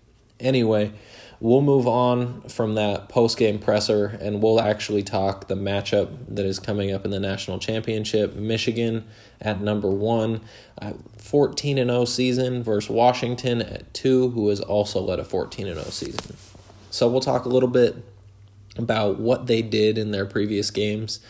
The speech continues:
and how that's going to translate into this national championship game. Michael Penix for Washington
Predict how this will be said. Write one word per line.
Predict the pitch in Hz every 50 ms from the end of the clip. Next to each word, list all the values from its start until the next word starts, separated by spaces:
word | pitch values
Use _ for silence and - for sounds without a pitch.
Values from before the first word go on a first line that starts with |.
| - - - - - - -
and | - 110 107
how | 107 123 117
that's | 117 117 110 - -
going | - 120 117 113 113 107
to | 107
translate | 104 - - - 113 110 110 107 107 104 107 104 101 101 -
into | 110 113 107 107 - 110
this | 104 104 101 -
national | - 101 98 95 - - 92 95
championship | - - 101 101 98 98 98 98 98 - 107 101 -
game. | 98 98 95 98 95 92 95 - - - - - - - - - - -
Michael | - 120 123 123 123 131 117 107
Penix | - 127 123 113 113 110 104 - -
for | - 92 95
Washington | 98 104 107 120 110 - 117 95 98 - 107 101 101 104